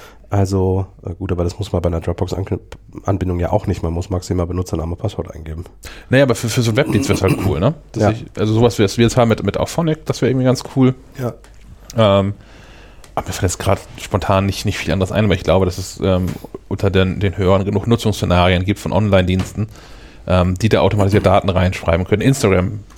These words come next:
Speaker 2: wäre was, dass man sich, dass, dass man sich eine Webseite hinbastelt, die automatisch Instagram-Bilder irgendwo mal wegsichert.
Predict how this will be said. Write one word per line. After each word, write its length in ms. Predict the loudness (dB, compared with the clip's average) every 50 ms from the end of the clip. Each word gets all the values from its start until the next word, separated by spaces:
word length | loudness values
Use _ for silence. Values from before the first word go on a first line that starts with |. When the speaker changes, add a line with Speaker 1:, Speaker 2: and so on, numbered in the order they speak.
| -20 -20 -20 -20 -12 0
Speaker 2:
wäre 160 | 2 2 2
was, 100 | 2 2
dass 100 | 0 0
man 140 | 2 2 2
sich, 140 | 0 0 0
dass, 160 | 0 -2 -2
dass 160 | -2 -4 -4
man 100 | -2 -2
sich 120 | 0 0 4
eine 100 | 4 2
Webseite 340 | 4 4 2 4 4 4
hinbastelt, 840 | 2 2 0 0 -2 -2 -4 0 0 0 0 0 0 0 0 0 0 -4 -12 -20 -20 -20 -20 -20 -10 -4
die 80 | 0 0
automatisch 400 | 0 2 2 2 2 0 0 -2
Instagram-Bilder 720 | -4 -6 -2 0 0 2 2 2 4 4 6 4 4 4
irgendwo 220 | 2 2 2 0 0
mal 140 | 0 0 0
wegsichert. 640 | 0 -2 -4 -6 -6 -6 -2 0 0 -2 -2 -4